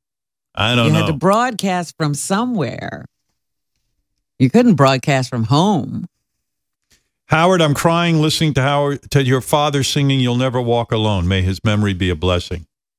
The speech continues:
Speaker 1: Yeah. I gotta cu-, uh, if you love my father singing, uh, I could, uh, give you a couple of greatest hits. This is Old Man River. I actually played this, too, when I was doing his eulogy. It wasn't
Speaker 2: Did
Speaker 1: really
Speaker 2: you?
Speaker 1: a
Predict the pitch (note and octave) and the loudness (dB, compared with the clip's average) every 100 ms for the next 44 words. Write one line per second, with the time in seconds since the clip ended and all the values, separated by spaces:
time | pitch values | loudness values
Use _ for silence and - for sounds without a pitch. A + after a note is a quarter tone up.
0 | _ _ _ _ _ - G2+ E2 D2+ _ | _ _ _ _ _ -4 0 0 -2 _
1 | _ _ _ _ _ - A#2 E3+ - D3 | _ _ _ _ _ -4 0 0 2 2
2 | B2+ B2+ B2 C#3 C3+ E3 E3 D3+ D3+ C#3+ | 2 2 0 0 2 2 0 -2 0 0
3 | B2+ A#2 C#3 C3 B2+ A#2 G#2 G2+ G#2+ - | 0 -2 0 0 0 0 0 0 -4 0
4 | D3 A#2+ B2 G#2 F#2+ - _ _ _ _ | -2 -2 -2 0 -2 -4 _ _ _ _
5 | _ _ - A#2+ G#2 - C3 - A2 F#2 | _ _ 0 2 2 0 -2 0 0 0
6 | E2 G#2 G#2 F#2+ - A2 G2+ - - _ | 0 0 0 -2 -2 -2 -2 -6 -20 _
7 | _ _ _ _ _ _ _ - G#2 A#2+ | _ _ _ _ _ _ _ -2 0 2
8 | A2+ A#2 A2+ A2 G#2 G2+ A2 D#2+ D#2+ F#2 | 2 2 2 2 0 0 0 -2 -4 -6
9 | _ _ _ _ _ _ _ _ _ _ | _ _ _ _ _ _ _ _ _ _
10 | _ _ - F#2+ F#2+ G#2 - F#2 - A2 | _ _ -2 2 2 0 0 0 2 0
11 | F#2 G2+ G2 - G#2+ F#2 E2+ _ _ F#2+ | 2 2 0 0 0 2 -2 _ _ 0
12 | F#2 F2 D#2+ G2 F#2+ E2+ D#2+ D#2 F#2 G2 | 2 2 2 0 2 0 -2 -2 0 0
13 | F#2+ E2 D#2+ D#2 D2+ B2 C#3 G#3 E2 D#2 | 0 -2 -4 -4 -2 0 2 2 2 0